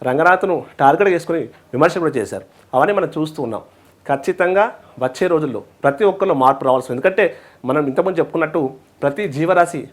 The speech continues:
ఆధారపడే చెరువు అంటే మన హైదరాబాద్లో చెరువులు చూసినప్పుడు అవి ఒక డంపింగ్ యార్డ్‌లను తలపిస్తున్నాయి. ప్రతి ఒక్కరూ ఆ డంప్ అంతా ఇచ్చి అక్కడ పడేస్తున్నారు. ఇంకా అన్నిటికన్నా మనం మరీ దారుణంగా చెప్పుకోవాల్సిన విషయం ఏంటంటే అధికార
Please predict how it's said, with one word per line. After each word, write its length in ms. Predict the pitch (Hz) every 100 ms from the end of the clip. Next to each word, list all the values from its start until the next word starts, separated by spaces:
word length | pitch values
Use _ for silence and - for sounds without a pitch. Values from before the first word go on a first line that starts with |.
| -
ఆధారపడే 400 | 120 143 143 120 -
చెరువు 180 | 139 202
అంటే 160 | 202
మన 120 | 165 135
హైదరాబాద్లో 400 | 127 185 196 180
చెరువులు 240 | 160 165 160
చూసినప్పుడు 420 | 147 120 139 226 - - -
అవి 100 | 131
ఒక 100 | 143
డంపింగ్ 420 | 127 135 208 202
యార్డ్‌లను 220 | 185 185
తలపిస్తున్నాయి. 480 | 151 131 120 110 101 - _ _ _ - -
ప్రతి 240 | 131 175
ఒక్కరూ 360 | 165 165 214 240 - -
ఆ 60 | 120
డంప్ 300 | 110 131 170
అంతా 120 | 180
ఇచ్చి 100 | 160
అక్కడ 160 | 156 135
పడేస్తున్నారు. 600 | 135 135 - 139 123 123 - _ -
ఇంకా 160 | 196
అన్నిటికన్నా 400 | 170 196 240 240
మనం 240 | 170 165 120
మరీ 200 | 127 208
దారుణంగా 320 | 196 202 190
చెప్పుకోవాల్సిన 400 | 170 - 165 156
విషయం 180 | 143 135
ఏంటంటే 440 | 110 98 156 247 - _ _ _ -
అధికార 480 | 147 214 196 185